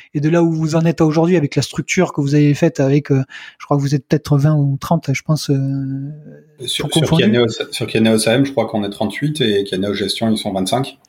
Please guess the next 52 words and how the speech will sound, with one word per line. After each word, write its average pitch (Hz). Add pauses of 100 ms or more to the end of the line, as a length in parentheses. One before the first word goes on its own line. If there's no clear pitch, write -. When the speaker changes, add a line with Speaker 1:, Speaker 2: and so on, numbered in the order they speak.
(120)
Speaker 1:
Ouais, 147
Speaker 2:
Ça 139
Speaker 1:
donc, 131
Speaker 2:
fait 98
un 92
Speaker 1:
euh, 107
Speaker 2:
groupe 113
de 120
soixante 104
personnes, 95
hein. 90 (280)
Speaker 1:
Ouais, 143
donc 139
c'est, 135 (420)
en 147
quatre 175
ans. 214
Speaker 2:
Et -
c'est, 110 (100)
Speaker 1:
Ou 160
cinq 180
Speaker 2:
ouais. 202
Speaker 1:
ans, 165
je 117
veux 147
dire, 156
c'est 104
Speaker 2:
Ouais, 110
cinq 95
ans. 120
Speaker 1:
Ouais. 165 (160)
Speaker 2:
C'est, 123
c'est, 120
ça 123
nécessite, 123
si -
on 143
veut, 127
si -
on 123
veut 135
gérer 117
un 101
parc 104
immobilier 107
correctement, 107
ça 107
nécessite -
beaucoup 98
de -
ressources, 101
euh, 92